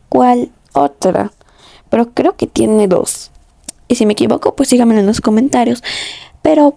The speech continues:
pues, o sea, su estilo de dibujo, ah, por las miniaturas y todo, o sea, o sea, le queda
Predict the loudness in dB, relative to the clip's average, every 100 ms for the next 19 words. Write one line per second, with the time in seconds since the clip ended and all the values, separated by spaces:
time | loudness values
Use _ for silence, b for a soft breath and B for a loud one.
0 | _ 0 2 4 4 6 6 4 4 2
1 | 2 0 B B B -4 0 0 -2 -2
2 | 2 6 6 6 6 6 4 2 2 2
3 | 2 2 2 0 0 0 2 2 2 2
4 | 2 2 2 2 2 -2 b b -2 0
5 | 0 -2 -8 _ _ -20 b b b b
6 | b -6 -2 0 0 -2 0 2